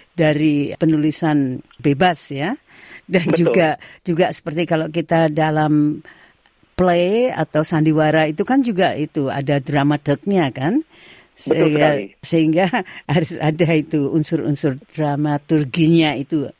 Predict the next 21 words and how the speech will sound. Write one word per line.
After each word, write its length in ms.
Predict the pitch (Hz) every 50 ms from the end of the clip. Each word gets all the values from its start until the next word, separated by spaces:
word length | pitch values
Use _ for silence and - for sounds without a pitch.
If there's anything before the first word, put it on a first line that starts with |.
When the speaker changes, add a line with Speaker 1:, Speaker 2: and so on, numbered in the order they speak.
| _ _
Speaker 1:
harus 200 | 151 131 139 - -
ada. 320 | - 131 131 104 - 127 120
Speaker 2:
Betul 160 | - 147 135
sekali. 520 | - 156 - 139 151 143 131 117 117 107 95 -
Speaker 1:
Ya. 100 | - _ - - - - - - _ -
Tapi 320 | 175 170 - - 285 302
kan 320 | - _ - 415 403 359 -
juga 400 | - 202 165 143 156 151 - -
ada 560 | - 139 131 123 127 143 170 185 233 277 - - -
unsur, 400 | 160 170 - - - - 156 - - - - 247 - - 269 - _ _ _
<laughs> 500 | _ _ - - - - 214 - - 208
unsur 640 | 196 185 - - - 185 214 233 240 247 254 302 - - - - - - - - _ - -
apa, 320 | - 185 196 - 220 240 240
ke-, 160 | - 233 - _ _ _ - - _
bukan 320 | 196 190 220 226 247 240 226
kebenaran, 880 | - 240 196 233 214 214 208 208 202 196 202 185 165 151 135 131 135
tapi 480 | - 170 165 165 240 240 247 247 233 - - - - - _ _ _ -
sebetulnya 720 | - 233 180 - 214 - 175 170 160 165 175 220 240 247
itu 400 | - 208 208 196 - - 254 254
adalah 640 | - 190 180 160 156 160 156 156 151 170 190 220 208 - _ _ _ _ _ _ _ _ _
memang 560 | 240 233 220 196 196 226 240 247 254 262